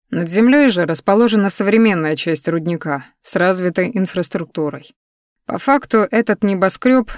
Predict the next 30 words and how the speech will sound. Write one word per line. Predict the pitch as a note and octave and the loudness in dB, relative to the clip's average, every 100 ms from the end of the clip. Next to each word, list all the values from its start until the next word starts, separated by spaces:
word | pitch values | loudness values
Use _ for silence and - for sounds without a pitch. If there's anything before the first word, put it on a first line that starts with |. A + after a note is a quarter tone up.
| - - | -12 -6
небольшой | E3+ G3+ G#3+ C4 G#3 | 0 0 2 0 2
город | A#3 G#3+ C#3+ | 2 0 -2
с | - | -6
квартирами, | E3 E3 - A3+ G#3+ F3 D#3+ - | -4 -4 -2 0 0 -2 -6 -4
магазинами, | D#3+ D#3+ D#3 F#3 G#3+ E3 | -2 0 0 0 0 -2
салонами, | D3+ E3 D#3+ G#3 F#3+ E3 | -4 -2 0 0 0 -4
кинотеатрами | - D#3 D#3 F3+ G3 F#3+ E3+ D#3+ - _ _ _ | -4 -6 -4 -2 -2 -4 -6 -6 -10 _ _ _
и | - | -8
прочими | - C4 B3+ A#3 G3+ | -2 0 2 2 2
социальными | - F3 G3+ G#3 G3 F#3 | -2 -2 2 2 2 0
объектами. | F3+ E3+ D#3 C#3 - D3 C3+ _ _ _ _ - | -2 -2 -4 -6 -12 -16 -18 _ _ _ _ -4
Когда | F#3 F#3 G#3+ | -2 2 2
мы | G3+ | 4
будем | G3 G3 F#3+ | 2 0 0
под | F#3 | -2
землей, | D#3+ F#3+ G#3 C4 G3 - _ | -2 0 2 2 0 -4 _
ты | - | -6
должна | E3+ F#3+ G3 G#3+ G3+ | 0 2 2 0 0
меня | G3 F#3 F3+ | 0 -2 -4
слушаться | - G3+ - E3 F#3 | -4 -6 -6 -6 -2
во | F3+ E3+ | -2 -2
всем, | - E3 B2+ C3 _ _ _ _ | -4 -4 -4 -10 _ _ _ _
но | - F#3 | -6 -2
на | G#3 | 0
поверхности | G3 G3+ C4 C4+ F3 D3+ - | 0 2 0 0 -6 -8 -6
можешь | F3 A#3 G3 D#3 | -2 -2 -2 -4
делать | D#3+ F#3+ E3+ | -2 -2 -2
все, | - A#3 A#3 | -4 -4 -4
что | - | -4
хочешь. | F3+ D#3+ C#3+ - - | -6 -6 -8 -8 -10